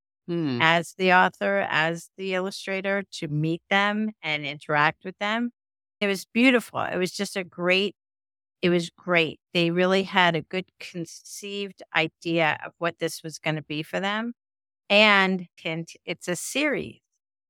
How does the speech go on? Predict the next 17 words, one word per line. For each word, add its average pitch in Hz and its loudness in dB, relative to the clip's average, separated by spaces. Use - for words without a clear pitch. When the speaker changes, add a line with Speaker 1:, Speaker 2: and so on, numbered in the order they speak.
Speaker 2:
So 185 0
they're 185 -2
working 196 0
on 175 -2
the 175 -2
next 156 -4
book. 233 -12
I 190 4
have 190 2
another 185 0
author 170 0
that 165 -6
came 156 -10
to - -20
me. 160 -6
She - -4
had 175 0